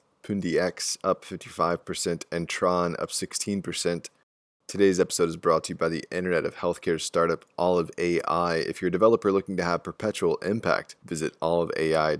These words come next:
dot com forward slash careers to help bring healthcare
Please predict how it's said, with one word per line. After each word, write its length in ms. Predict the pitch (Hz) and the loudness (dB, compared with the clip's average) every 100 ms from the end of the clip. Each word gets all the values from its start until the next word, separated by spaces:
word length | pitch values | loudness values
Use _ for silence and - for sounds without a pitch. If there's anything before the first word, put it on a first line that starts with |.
| - | -2
dot 320 | 87 78 - | 0 0 -4
com 400 | - 90 85 82 | -6 -4 -2 -4
forward 340 | - 92 90 - | -4 0 0 0
slash 380 | 85 78 78 | 0 0 -2
careers 560 | - 80 98 92 82 - _ _ - | -6 -4 0 0 0 -6 _ _ -8
to 60 | 85 | -4
help 280 | 76 - | -4 -4
bring 320 | - 90 80 82 | -2 -2 -2 -4
healthcare 600 | 101 107 - 71 62 | -2 -2 0 -4 -4